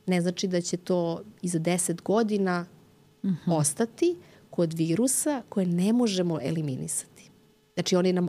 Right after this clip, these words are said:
Speaker 1: ostaju jako dugo. Herpes je doživotno, neki drugi virusi godinama. Dakle, sve ono što ne možemo brzo eliminisati može sa sobom nositi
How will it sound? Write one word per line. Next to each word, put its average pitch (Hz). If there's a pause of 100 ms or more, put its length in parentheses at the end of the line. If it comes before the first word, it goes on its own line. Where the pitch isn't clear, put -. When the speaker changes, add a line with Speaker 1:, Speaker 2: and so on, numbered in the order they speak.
Speaker 1:
ostaju 165
jako 175
dugo. - (260)
Herpes -
je 156
doživotno, 214 (340)
neki 190
drugi 185
virusi 165
godinama. 208 (300)
Dakle, 190
sve 285
ono 277
što -
ne 220
možemo 226
brzo 196
eliminisati 165 (800)
može 165
sa 185
sobom 180
nositi 165